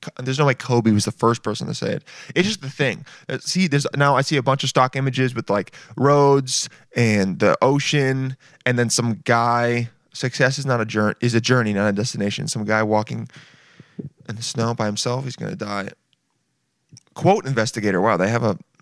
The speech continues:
whole website for this. Ralph Waldo Emerson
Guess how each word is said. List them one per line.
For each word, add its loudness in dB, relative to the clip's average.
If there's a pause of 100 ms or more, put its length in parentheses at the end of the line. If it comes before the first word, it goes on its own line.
(200)
whole -4
website -2
for -2
this. -4 (720)
Ralph 2
Waldo 0
Emerson 2